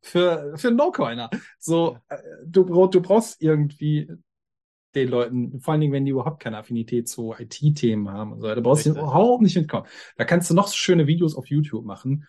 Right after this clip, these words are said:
Speaker 1: Fuck it. Das kannst du vergessen. Deswegen, wie du schon sagtest, auf dem Meetup ist eine super geile Idee, vor allen Dingen auf dem Meetup vielleicht auch ein bisschen subtil, nicht die Leute anzusprechen, sondern vielleicht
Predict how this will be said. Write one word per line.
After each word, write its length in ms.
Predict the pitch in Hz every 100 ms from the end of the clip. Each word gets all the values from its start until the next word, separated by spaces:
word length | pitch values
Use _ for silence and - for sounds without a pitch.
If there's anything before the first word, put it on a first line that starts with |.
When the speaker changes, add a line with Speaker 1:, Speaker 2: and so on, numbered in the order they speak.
| _ _ _ _
Speaker 1:
Fuck 300 | - - 151
it. 220 | - - - _
Das 120 | 113 -
kannst 220 | 151 151
du 40 | 151
vergessen. 380 | 135 120 - - - - -
Deswegen, 600 | 151 160 185 196 202 - _ _ _ _ _
wie 120 | 156
du 80 | 220
schon 200 | 214 165
sagtest, 340 | 165 160 143
auf 160 | 131 -
dem 140 | 131
Meetup 600 | 147 220 226 185 185 185
ist 240 | - 127 -
eine 100 | 131
super 500 | 120 - 214 226 190
geile 300 | 165 165 165
Idee, 480 | 156 147 139 143 151
vor 220 | - 120
allen 120 | 151
Dingen 160 | 156 151
auf 180 | 139
dem 100 | -
Meetup 400 | 127 160 - 143
vielleicht 340 | - 131 139 151
auch 180 | 131 131
ein 100 | 127
bisschen 380 | 147 147 135
subtil, 1000 | 117 117 - _ - 156 151 196 220 220 - _
nicht 240 | 139 147 -
die 40 |
Leute 420 | 127 127 131 127 _ _ -
anzusprechen, 800 | 147 220 - - - 104 - 131
sondern 320 | 117 113 110
vielleicht 340 | 117 110 -